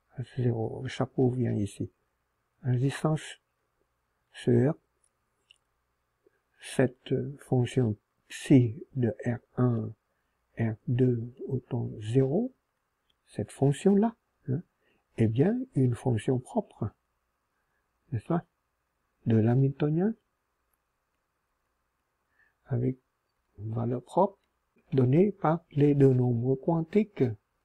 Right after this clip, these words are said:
N un et N deux. Et N un est égal à deux,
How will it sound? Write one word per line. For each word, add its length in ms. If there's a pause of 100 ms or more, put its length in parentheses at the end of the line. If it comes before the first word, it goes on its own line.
(880)
N 180
un 220 (180)
et 240
N 160
deux. 260 (180)
Et 260
N 200
un 80
est 180
égal 300
à 120
deux, 420